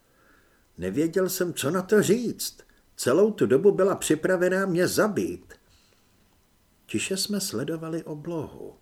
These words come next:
Uvědomil jsem si, že mě pořád drží za ruku a stojí těsně u mě.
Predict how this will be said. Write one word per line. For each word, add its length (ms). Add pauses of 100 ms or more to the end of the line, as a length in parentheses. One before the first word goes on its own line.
(880)
Uvědomil 580
jsem 280
si, 200
že 120
mě 180
pořád 400
drží 460
za 160
ruku 360
a 60
stojí 360
těsně 500
u 140
mě. 380